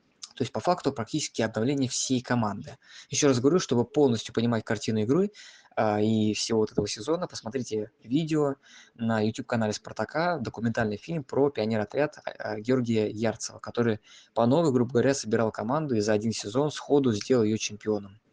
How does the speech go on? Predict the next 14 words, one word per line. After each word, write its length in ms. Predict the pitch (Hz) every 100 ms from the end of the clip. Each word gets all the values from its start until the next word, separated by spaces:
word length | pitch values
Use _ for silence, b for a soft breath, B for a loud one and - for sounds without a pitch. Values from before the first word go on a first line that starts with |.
| B B B B
А, 300 | - 107 104
тренер 320 | - 180 196
Георгий 320 | 123 120 107 113
Ярцев, 380 | 170 185 127
президент 340 | - 107 113 107
Олег 180 | 104 104
Романцев, 680 | 113 170 180 - 151 -
капитан 500 | - 120 113 - 160
этой 220 | 170 156 147
команды 360 | 143 147 131
был 180 | 113 117
Андрей 420 | 107 110 147 139 - _
Пятницкий. 880 | - 127 123 110 - - - 107 - _ b b b -
Молодёжь. 880 | 113 113 117 110 131 110 - -